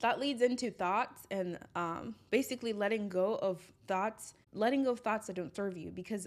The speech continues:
our thoughts create our actions, right? So that's the, the main thing that I have been really learning and researching is how our thoughts literally create our actions. Every thought that we have is, like, the way it's, like, manifested is through an action, right?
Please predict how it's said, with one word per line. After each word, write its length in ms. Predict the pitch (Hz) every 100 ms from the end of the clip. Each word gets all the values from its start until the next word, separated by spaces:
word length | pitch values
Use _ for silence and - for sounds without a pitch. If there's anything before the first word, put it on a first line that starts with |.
| -
our 160 | 208 247
thoughts 380 | 220 220 247
create 280 | - 208 196
our 80 | 165
actions, 640 | - 180 - 254 269 311 - - -
right? 340 | 180 214 - -
So 440 | - 214 196 185 208 - _ - 214
that's 220 | 214 - -
the, 100 | 214
the 280 | 190 180 196
main 300 | 202 220 220
thing 260 | 208 208
that 180 | 185 165
I 120 | 170
have 240 | 190 190 180
been 100 | 180
really 320 | 196 214 208
learning 340 | 180 196 208
and 80 | 180
researching 500 | 175 208 208 202 175
is 160 | - 180
how 320 | - - 202
our 140 | - 185
thoughts 360 | 190 185 -
literally 300 | 175 180 170
create 280 | - 170 170
our 80 | 165
actions. 540 | - 156 - 156 156 - - _ -
Every 220 | 208 240
thought 240 | 214 208
that 100 | -
we 120 | -
have 340 | 185 175 170 180 - -
is, 280 | 175 165 -
like, 320 | 175 165 - _ _ _ -
the 180 | 185 185
way 200 | 180 190
it's, 280 | - 180 -
like, 240 | 170 165 - _ -
manifested 640 | 180 190 196 170 - 170
is 140 | 160 156
through 160 | 180
an 100 | 170
action, 460 | 151 143 - - 156
right? 240 | 156 170